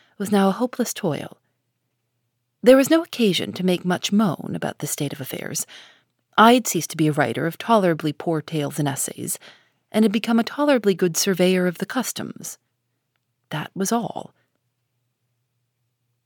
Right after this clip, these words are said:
But nevertheless, it is anything but agreeable to be haunted by a suspicion that one's intellect is dwindling away, or exhaling, without your consciousness, like ether out of a vial,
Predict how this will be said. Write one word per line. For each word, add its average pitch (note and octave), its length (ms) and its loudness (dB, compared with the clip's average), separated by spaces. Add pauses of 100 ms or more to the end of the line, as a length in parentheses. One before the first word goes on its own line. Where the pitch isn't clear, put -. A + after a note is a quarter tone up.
(120)
But - 240 -6
nevertheless, C#4+ 580 -2 (320)
it C4 120 0
is D4 100 2
anything E4 320 2
but G#3 120 2
agreeable F3+ 420 2
to - 100 -6
be F3 80 -2
haunted F#3+ 360 0
by E3+ 160 2
a D#3+ 40 0
suspicion - 640 -2 (320)
that F3+ 160 2
one's C#4 240 4
intellect G3+ 480 0
is D#3 140 -4
dwindling F3+ 480 2
away, D#3+ 460 -2 (840)
or A#3+ 100 6
exhaling, A3+ 580 -2 (340)
without G3 280 4
your E3+ 140 -4
consciousness, - 720 -4 (260)
like F#3+ 400 0
ether - 420 -2
out D#3+ 140 0
of D#3 60 -4
a D#3+ 100 2
vial, G3 480 -4